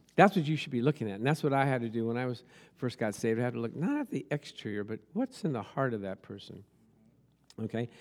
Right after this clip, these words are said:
Then it says, "An eye for an eye." You've heard it said, "An eye for an eye and a tooth for a tooth." But I say unto you, do not resist an evil person. Whoever slaps you on one side of the cheek, give him the other also. Well, that's a t-,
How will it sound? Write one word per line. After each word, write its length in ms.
Then 140
it 60
says, 340
"An 180
eye 280
for 180
an 80
eye." 120
You've 180
heard 260
it 140
said, 520
"An 100
eye 280
for 100
an 80
eye 220
and 140
a 60
tooth 240
for 140
a 40
tooth." 280
But 80
I 120
say 300
unto 280
you, 380
do 100
not 240
resist 460
an 100
evil 240
person. 580
Whoever 240
slaps 420
you 80
on 140
one 180
side 260
of 60
the 80
cheek, 300
give 160
him 100
the 140
other 180
also. 300
Well, 180
that's 220
a 80
t-, 180